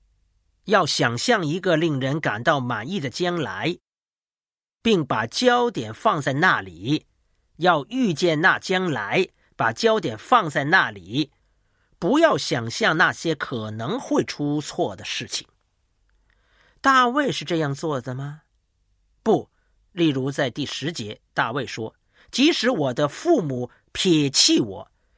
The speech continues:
经文没有任何迹象显示大卫的父母真的离弃了他。经文说，“虽有军兵安营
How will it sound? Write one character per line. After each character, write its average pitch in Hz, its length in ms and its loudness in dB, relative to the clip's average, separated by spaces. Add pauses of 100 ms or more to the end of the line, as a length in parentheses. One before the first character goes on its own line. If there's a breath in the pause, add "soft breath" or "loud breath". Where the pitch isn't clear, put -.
(140)
经 262 180 -4
文 226 140 4
没 208 140 0
有 226 160 2
任 165 240 -2
何 139 240 -4
迹 208 340 -2
象 127 300 -4
显 104 200 -10
示 135 120 -14
大 147 220 2
卫 135 140 -4
的 127 80 -6
父 135 220 -10
母 101 160 -14
真 285 300 0
的 220 100 -2
离 120 240 -6
弃 - 240 -4
了 98 100 -8
他。 - 260 -10 (500)
经 254 160 -2
文 165 160 2
说 175 280 -2 (320 soft breath)
，“虽 320 280 2
有 165 240 2 (180)
军 302 420 2
兵 269 280 -2 (180)
安 269 320 4
营 180 260 0